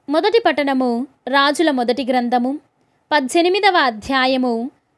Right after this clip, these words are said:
ఇరవయవ వచనము నుండి ముప్పై తొమ్మిదవ వచనం వరకు. ఆహాబు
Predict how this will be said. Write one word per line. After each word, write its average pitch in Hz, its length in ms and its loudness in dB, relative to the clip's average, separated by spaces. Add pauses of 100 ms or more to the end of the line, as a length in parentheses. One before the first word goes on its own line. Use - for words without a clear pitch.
(100)
ఇరవయవ 370 500 4
వచనము 262 440 -2
నుండి 247 440 -2 (260)
ముప్పై 285 320 0
తొమ్మిదవ 294 640 0
వచనం 240 360 -4
వరకు. 220 340 -2 (1800)
ఆహాబు 311 760 2